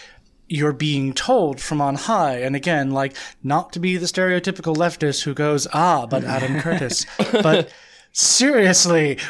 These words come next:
Speaker 1: we're kind of living in the era where there's an official reality and a real reality, and we're told to only accept one, and we can only bring up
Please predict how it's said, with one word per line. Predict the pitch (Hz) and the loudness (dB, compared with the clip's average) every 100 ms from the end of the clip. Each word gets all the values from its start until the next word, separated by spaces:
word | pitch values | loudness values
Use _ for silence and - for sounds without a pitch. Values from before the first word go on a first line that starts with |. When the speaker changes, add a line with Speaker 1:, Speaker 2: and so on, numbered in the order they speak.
| - | 0
Speaker 1:
we're | 165 180 | 2 2
kind | 196 196 185 | 4 4 2
of | 165 | 0
living | 165 160 160 | 0 0 0
in | 156 | 0
the | 151 165 | 0 0
era | 202 196 165 156 | 2 2 2 2
where | 143 143 143 | 0 0 0
there's | 143 135 | 0 0
an | 143 | -2
official | 127 - - 269 220 175 | -4 -2 0 0 2 2
reality | 143 131 123 120 117 120 | 2 0 -2 -4 -4 -6
and | 123 117 | -6 -6
a | |
real | 113 110 170 240 170 | -8 -4 -2 0 0
reality, | 131 123 113 110 120 | -2 -2 -4 -6 -6
and | 120 127 | -4 -4
we're | 139 | -6
told | - 147 135 - - | -4 -4 -4 -10 -10
to | 147 | -4
only | 151 156 135 | -2 0 0
accept | 127 - 120 - - | -2 -4 -6 -8 -4
one, | 156 196 143 139 - - - | 2 4 4 0 -4 -8 -2
and | 143 139 | 0 0
we | |
can | 131 | 2
only | 143 135 | 0 0
bring | 123 120 160 233 | -2 0 2 2
up | 151 | 0